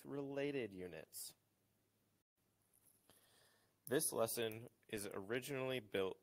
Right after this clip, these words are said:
to be a gallery walk. We're gonna go through the three stations and show some of the work that could have been shown. Here's station one. We're gonna solve this problem two different ways and hopefully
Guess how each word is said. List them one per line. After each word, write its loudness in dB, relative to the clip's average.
to -2
be -4
a 0
gallery 6
walk. -4
We're -2
gonna -2
go 4
through -4
the -2
three -6
stations -4
and -4
show 0
some -2
of 0
the 0
work 0
that -2
could -8
have -14
been -2
shown. -4
Here's 0
station 0
one. -4
We're -6
gonna 2
solve 4
this 2
problem 2
two -2
different -4
ways -2
and -8
hopefully 0